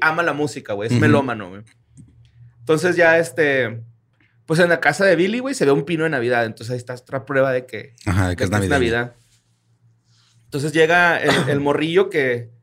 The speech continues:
Speaker 1: <clears throat> que reparte los árboles de Navidad o que vende... Que también, este es otro loophole sobre Gizmo, güey.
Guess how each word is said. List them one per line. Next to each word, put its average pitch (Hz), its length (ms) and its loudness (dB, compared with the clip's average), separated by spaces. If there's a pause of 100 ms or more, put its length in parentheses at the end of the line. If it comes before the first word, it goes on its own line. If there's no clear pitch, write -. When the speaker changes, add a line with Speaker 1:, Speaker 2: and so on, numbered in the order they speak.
Speaker 1:
<clears throat> 123 380 -2
que 131 280 0
reparte 143 460 0
los 160 180 2
árboles 165 300 2
de 160 80 2
Navidad 131 360 2
o 160 100 0
que 131 100 -2
vende... 131 720 -2 (1080)
Que 208 100 0
también, 220 400 2
este 214 220 2
es - 80 -6
otro 233 180 0
loophole 214 560 0
sobre 151 300 0
Gizmo, 143 340 -4
güey. 110 280 -6